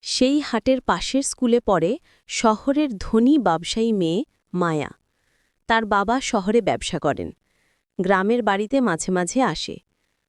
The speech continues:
মায়ার স্বভাব খুবই মিষ্টি, অহংকার নেই, হাসলে মনে হয় চারপাশ আলোয় ভরে যায়।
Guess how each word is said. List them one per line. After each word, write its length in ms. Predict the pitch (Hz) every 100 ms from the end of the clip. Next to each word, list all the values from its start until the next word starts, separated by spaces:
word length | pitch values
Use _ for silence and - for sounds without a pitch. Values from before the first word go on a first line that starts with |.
| _ _ _ 208
মায়ার 360 | 214 226 330
স্বভাব 400 | - 254 240 302 -
খুবই 340 | - 285 277 214
মিষ্টি, 420 | 160 - - - _ _ _ _ _ _ _ -
অহংকার 560 | 165 180 190 190 190 185
নেই, 340 | 170 165 165 - - _
হাসলে 460 | - 226 226 - 247
মনে 200 | 233 233
হয় 240 | 220 285
চারপাশ 640 | 269 240 208 208 233 254 - _ _
আলোয় 340 | 185 180 180
ভরে 280 | 170 165 143
যায়। 260 | 131 113